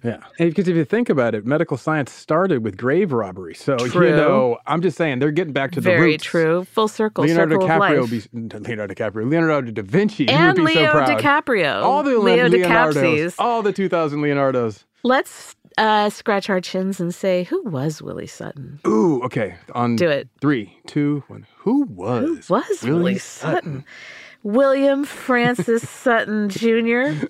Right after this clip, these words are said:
Speaker 1: Yes.
Speaker 2: Born June thirtieth, nineteen oh one. So be
Speaker 1: Okay.
Speaker 2: ready to celebrate his birthday.
Speaker 1: Oh, I'll mark on my
Speaker 2: Um,
Speaker 1: calendar.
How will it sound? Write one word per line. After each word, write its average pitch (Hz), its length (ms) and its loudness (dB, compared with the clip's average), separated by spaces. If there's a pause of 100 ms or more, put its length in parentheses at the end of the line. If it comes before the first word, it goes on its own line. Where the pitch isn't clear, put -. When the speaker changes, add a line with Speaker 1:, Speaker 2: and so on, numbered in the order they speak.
Speaker 1:
Yes. 120 420 -4
Speaker 2:
Born 202 760 0
June 220 400 -2
thirtieth, 214 460 0
nineteen 202 400 -4
oh 202 140 0
one. 190 360 0 (280)
So 185 240 -2
be - 340 -4
Speaker 1:
Okay. 294 60 0
Speaker 2:
ready 269 300 2
to 226 100 0
celebrate 160 460 -2
his 139 120 -10
birthday. - 500 -8
Speaker 1:
Oh, 135 120 4
I'll 117 200 -2 (220)
mark 156 240 4
on 139 40 2
my - 80 2
Speaker 2:
Um, 131 40 -8
Speaker 1:
calendar. 123 460 -8